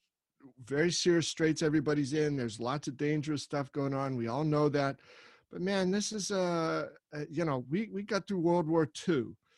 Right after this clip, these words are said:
You know, a lot of our parents were in their teens or twenties when that happened. We got through that. We're gonna get through this.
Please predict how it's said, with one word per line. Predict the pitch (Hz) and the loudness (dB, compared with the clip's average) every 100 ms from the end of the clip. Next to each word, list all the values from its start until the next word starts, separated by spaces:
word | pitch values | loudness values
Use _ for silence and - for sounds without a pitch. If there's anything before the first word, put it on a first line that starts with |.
| _ _ 127 | _ _ -8
You | 123 | -6
know, | 123 123 | -4 -4
a | 104 | -4
lot | 123 147 | -2 0
of | |
our | 156 139 | 0 -2
parents | 151 151 156 147 | -2 0 0 -2
were | 143 | -2
in | 139 143 | -2 0
their | 139 | -2
teens | 131 - 160 165 139 | -4 -2 0 2 0
or | 135 | -4
twenties | - - 156 139 117 | -6 -4 0 0 -2
when | 117 120 | -6 -6
that | 120 117 | -6 -6
happened. | 113 110 | -6 -6
We | 190 | -6
got | 233 190 165 | -2 -2 -2
through | 175 151 | -2 0
that. | 131 113 | -2 -6
We're | 151 | -6
gonna | 214 202 | -4 -4
get | 196 170 | -2 -4
through | - 156 | 0 0
this. | 135 139 110 - | 2 0 -2 -12